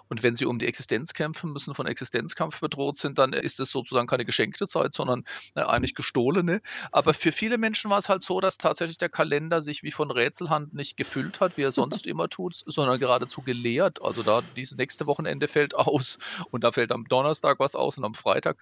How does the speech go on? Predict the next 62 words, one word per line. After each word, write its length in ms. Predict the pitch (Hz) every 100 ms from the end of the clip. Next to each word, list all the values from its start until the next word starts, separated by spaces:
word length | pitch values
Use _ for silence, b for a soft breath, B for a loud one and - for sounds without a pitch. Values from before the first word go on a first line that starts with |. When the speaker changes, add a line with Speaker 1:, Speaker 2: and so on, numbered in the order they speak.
| B B -
Speaker 1:
Und 80 | 131
natürlich 360 | 127 160 214
sind 200 | - 147
da 80 | 117
leere 440 | 117 113 110 113
Zeiten 440 | 113 - 104 110 123
entstanden. 680 | 117 - - 104 101 98 110
Und 160 | 104 -
ich 100 | -
glaube, 280 | 110 107 117
ich 120 | -
habe 280 | 113 117 113
wie 180 | 110 - B B B
fast 280 | - 107 -
alle 200 | 110 110
anderen 240 | 110 117 117
Menschen 300 | 107 - -
auch 160 | -
die 80 | -
Erfahrung 380 | - - 143 143
gemacht, 360 | 147 147 -
dass 180 | 139 -
das, 240 | 135 - -
auch 220 | - -
das 240 | - 127 -
ambivalent 720 | 156 160 160 156 135 156 -
war, 260 | 156 110
weil 180 | 117 120
wir 100 | 123
dann 220 | 120 120
irgendwie 240 | - 147 147
dachten: 340 | 120 - 139
„Oh, 180 | - 117
diese 260 | 120 113 127
Zeit 320 | - 110 113
müsste 240 | 120 -
ich 80 | 120
jetzt 180 | 110 -
eigentlich 320 | 117 117 113
nützen. 400 | 117 117 - 131
Jetzt 160 | 120 -
müsste 220 | - -
ich 100 | -
ganz 260 | 95 104 -
viel 260 | 120 120
von 160 | 139 127
den 120 | 120
Sachen 300 | 117 117 135
tun, 220 | - 127
zu 100 | 123
denen 180 | 120 110
ich 80 | 110
sonst 320 | 120 - -
nie 140 | 123 120
gekommen 380 | 117 - 123
bin.“ 180 | 151 131
Und 120 | 120
dann 120 | 120 143
Speaker 2:
Mhm. 0 |
Speaker 1:
stellen 220 | 123 120
wir 100 | 120
fest, 300 | 135 -